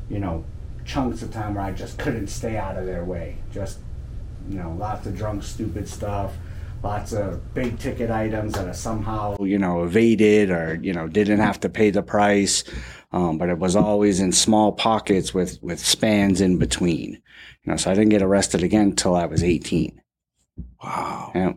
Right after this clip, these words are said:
Speaker 2: Okay, so first encounter with thir-, at thirteen, not arrested again until eighteen, but now you're eighteen and you're an adult.
Speaker 1: Yeah.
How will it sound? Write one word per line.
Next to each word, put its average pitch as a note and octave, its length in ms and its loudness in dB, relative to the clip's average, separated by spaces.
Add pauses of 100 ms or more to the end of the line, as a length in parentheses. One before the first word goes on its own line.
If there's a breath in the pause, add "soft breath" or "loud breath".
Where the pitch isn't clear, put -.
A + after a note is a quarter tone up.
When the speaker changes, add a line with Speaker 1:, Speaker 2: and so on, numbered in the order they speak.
(480 loud breath)
Speaker 2:
Okay, G#2+ 320 2
so F#2+ 680 2 (1800)
first C3+ 400 2
encounter A2+ 420 4
with G#2 140 0
thir-, G#2+ 160 4
at F#2+ 220 0
thirteen, E2+ 760 2 (220 loud breath)
not G2 260 4
arrested G2+ 500 4
again F2+ 260 4
until E2 260 0
eighteen, F2 360 0
but D#2 100 -4
now A2+ 220 4
you're F#2+ 280 2
eighteen G#2+ 540 4
and D#2 140 -2
you're F2+ 100 0
an E2+ 80 0
adult. D#2 420 -4 (160)
Speaker 1:
Yeah. F2+ 240 -2